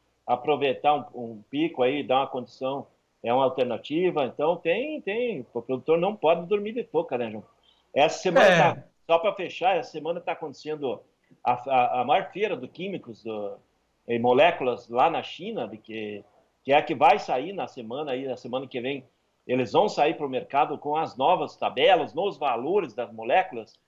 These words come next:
Speaker 1: E chinês é chinês, João. Ele pode vir com a tabela ajustada.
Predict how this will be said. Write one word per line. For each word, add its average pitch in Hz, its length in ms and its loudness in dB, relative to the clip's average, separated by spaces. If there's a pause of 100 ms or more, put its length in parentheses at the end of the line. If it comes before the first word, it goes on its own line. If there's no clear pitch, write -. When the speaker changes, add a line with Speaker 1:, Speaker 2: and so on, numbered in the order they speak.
(340)
Speaker 1:
E 160 100 -8
chinês 226 460 0
é 277 80 -2
chinês, 302 560 -2
João. 131 240 -2
Ele 139 100 -2
pode 170 300 0
vir 185 180 -8
com 202 120 -4
a 190 40 2
tabela 170 380 2
ajustada. 165 760 0